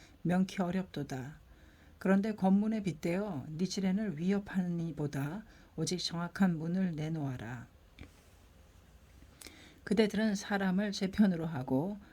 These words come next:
니치레는 일-, 일월, 제석, 범왕을 내 편으로 하도다.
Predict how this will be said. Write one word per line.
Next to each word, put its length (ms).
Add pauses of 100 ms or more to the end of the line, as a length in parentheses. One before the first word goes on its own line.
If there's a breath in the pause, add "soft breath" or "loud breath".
(160 loud breath)
니치레는 840
일-, 320
일월, 580 (140)
제석, 680
범왕을 520
내 100
편으로 400
하도다. 640